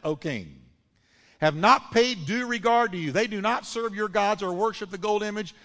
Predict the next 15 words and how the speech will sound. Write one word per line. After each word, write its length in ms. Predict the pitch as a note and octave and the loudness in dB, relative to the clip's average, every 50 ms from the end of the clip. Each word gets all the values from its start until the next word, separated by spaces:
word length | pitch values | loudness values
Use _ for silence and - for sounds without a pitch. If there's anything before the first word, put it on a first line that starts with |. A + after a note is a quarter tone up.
| - _ | -14 _
which 240 | - G3+ A3+ D3 C3 | -2 -2 -2 -2 -2
you 220 | D3+ G3 A#3 A#3+ | -4 -2 -2 0
have 260 | G#3+ G#3+ A3+ A3+ G#3+ - | 0 0 0 0 -2 -4
set 360 | - - A#3 A#3 A#3 A#3 - - | -8 -4 -2 0 0 -2 -2 -2
up." 320 | - G#3 A#3 B3 A3+ - - - - _ _ _ _ _ _ _ _ _ _ _ _ _ _ _ _ _ _ _ | 0 2 2 2 2 0 -4 -10 -20 _ _ _ _ _ _ _ _ _ _ _ _ _ _ _ _ _ _ _
Now 60 | G#2 G#2 | -10 -6
here's 220 | C3+ E3 D#3+ D3 | -4 -4 -4 -4
our 100 | C#3 C3 | -4 -4
third 300 | - D#3 C#3+ C#3 C3+ B2+ | -4 -4 -4 -4 -2 -2
lesson. 500 | B2+ A#2+ A2+ - - F#2 E2 D2+ E2 D#2 _ _ _ _ _ _ _ _ _ - | -2 -2 -2 -4 -8 -14 -16 -18 -20 -20 _ _ _ _ _ _ _ _ _ -12
Remember 360 | G#2 A2 B2 C3 C3 C3 B2 | -10 -6 -4 -4 -4 -4 -4
this 240 | A2+ A#2+ A2 - G2+ | -4 -4 -4 -6 -10
one. 240 | F#2+ F2+ F2+ F2+ - _ _ _ _ _ _ _ _ _ _ _ _ _ _ _ _ _ _ _ _ _ _ _ _ G2+ | -14 -14 -14 -16 -20 _ _ _ _ _ _ _ _ _ _ _ _ _ _ _ _ _ _ _ _ _ _ _ _ 2
Godless 520 | D3 D#3+ F3 G3 G3+ G#3 G#3+ G#3+ - - | 4 6 6 6 4 2 -2 -4 -4 -6
people 500 | - - G#3 F3+ - - D2+ A#1+ B1 | -10 -12 -12 -12 -12 -14 -18 -20 -20